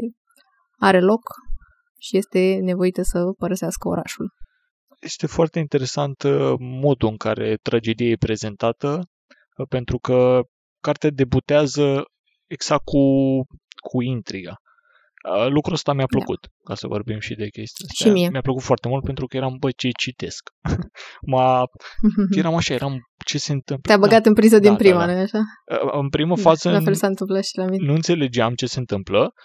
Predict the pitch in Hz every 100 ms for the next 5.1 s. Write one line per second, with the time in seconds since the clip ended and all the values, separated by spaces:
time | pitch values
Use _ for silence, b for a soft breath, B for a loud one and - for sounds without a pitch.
0 | b - 135 131 131 131 131 131 131 131
1 | 123 - 156 135 - 143 160 147 143 139
2 | 131 - 131 143 - - 90 92 98 -
3 | - - - - - - _ _ _ _
4 | _ _ _ _ _ _ _ _ - 208